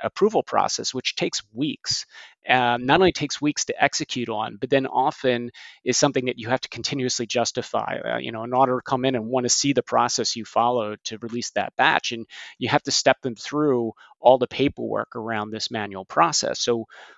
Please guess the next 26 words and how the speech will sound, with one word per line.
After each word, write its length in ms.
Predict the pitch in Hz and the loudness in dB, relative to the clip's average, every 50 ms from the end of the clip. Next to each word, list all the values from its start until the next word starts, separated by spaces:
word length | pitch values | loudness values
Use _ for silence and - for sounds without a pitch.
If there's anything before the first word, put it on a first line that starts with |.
| _ _ | _ _
one 480 | - - 120 123 131 135 147 175 202 220 | -20 -20 -18 -14 -4 2 4 4 4 4
of 100 | 175 139 | 6 6
our, 160 | 135 120 - | 4 4 4
the 80 | - | 2
things 240 | - - 143 135 - | -2 -2 0 2 2
our 80 | 131 127 | 2 2
new 140 | 127 127 120 | 2 0 0
capabilities 640 | - - 127 - - 113 131 127 120 113 117 113 - | 0 0 0 0 -2 -2 0 0 0 0 0 -4 -4
can 200 | - 123 113 107 | -6 -6 -6 -2
do 480 | 123 143 165 165 143 123 117 117 - - | 0 2 4 4 4 4 2 0 -2 0
is, 640 | - 110 113 110 113 113 110 107 - - - - - _ _ | 2 4 4 4 4 2 -2 -4 -4 -4 -6 -8 -12 _ _
you 200 | 131 123 110 104 | -6 -4 -2 -2
know, 240 | 113 107 107 110 - _ _ _ _ - 131 117 | -2 -4 -4 -6 -10 _ _ _ _ -18 -8 0
reach 280 | 120 160 170 - - - | 2 2 4 4 4 4
into 220 | 139 147 156 - - | 4 2 2 2 0
these 160 | 143 127 113 | 0 0 2
on-premises 640 | 120 117 120 117 - - 123 120 120 110 - 113 - | 0 -2 -2 -2 -2 -2 -2 0 0 -2 -2 -2 -2
systems, 540 | - - 120 104 - - 107 107 110 110 - | -2 0 0 -2 -2 -2 -4 -8 -8 -10 -8
extract 560 | - - - - - 143 139 147 - - - | -2 0 0 2 4 4 4 4 2 0 -2
the 80 | 139 | 0
necessary 680 | 127 131 127 - - 127 - - 131 123 120 120 120 120 | 4 4 4 4 2 0 2 4 4 4 4 4 2 2
information 680 | 120 - 139 123 - - 123 123 120 117 117 - 117 113 | 0 -2 -6 -6 -6 -4 -2 0 2 2 2 0 -2 -4
into 240 | 120 123 - 135 131 | -6 -6 -4 -4 -6
a 40 | - | -4
cloud 480 | - - - 123 120 127 143 139 123 113 | -6 -4 2 4 4 6 6 4 2 0
instance, 580 | - 107 107 101 - - - 98 92 - - | -2 -4 -4 -4 -4 -4 -6 -6 -8 -8 -10